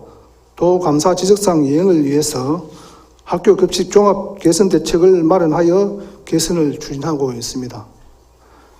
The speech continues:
어, 존경하는 박삼동 의원님께서 조례에 되어 있는 그 감사, 아, 규정과 관련해서 감사 실시 의향을 물으신 걸로 알고 있습니다. 그래서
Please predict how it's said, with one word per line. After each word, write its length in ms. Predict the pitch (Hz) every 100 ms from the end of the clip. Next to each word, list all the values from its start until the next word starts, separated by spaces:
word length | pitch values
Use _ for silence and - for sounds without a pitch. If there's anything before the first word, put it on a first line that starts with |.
| _ _ _ _
어, 380 | 143 147 147 143 - - - - _ _ _ - _ _
존경하는 420 | - 220 190 185
박삼동 380 | 160 160 185 196
의원님께서 1000 | 156 170 165 175 175 139 131 135 127 110 - -
조례에 380 | 202 208 175
되어 220 | 151 170 151
있는 360 | 143 156 160
그 120 | 151
감사, 580 | 147 139 143 180 175 156 - - - -
아, 140 | - 156
규정과 360 | - 175 170
관련해서 680 | 156 160 143 135 135 156 143
감사 340 | - 131 139 165
실시 1000 | - 175 - 180 180 180 180 170 165 - - - -
의향을 520 | 165 170 165 196 180 147
물으신 380 | 170 156 160
걸로 200 | 147 147
알고 160 | 143 139
있습니다. 420 | 123 135 123 120 123
그래서 420 | 160 170 175